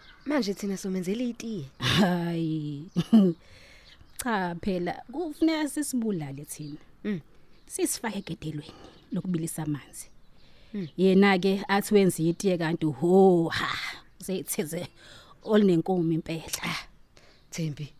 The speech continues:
Speaker 1: hayi, hayi, umbhedo-ke lo. Hawu, sobe sikuphi thina masenza itiye?
Speaker 2: Angithi lokho phela ngifuna sikuhlanganise mina nawe.
Speaker 1: Ah,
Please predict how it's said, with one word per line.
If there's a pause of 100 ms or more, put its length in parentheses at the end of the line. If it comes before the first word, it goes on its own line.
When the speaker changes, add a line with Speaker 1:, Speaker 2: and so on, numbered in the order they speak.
(100)
Speaker 1:
hayi,
hayi,
umbhedo-ke
lo. (560)
Hawu, (100)
sobe
sikuphi
thina
masenza
itiye? (800)
Speaker 2:
Angithi
lokho
phela
ngifuna
sikuhlanganise
mina
nawe. (800)
Speaker 1:
Ah,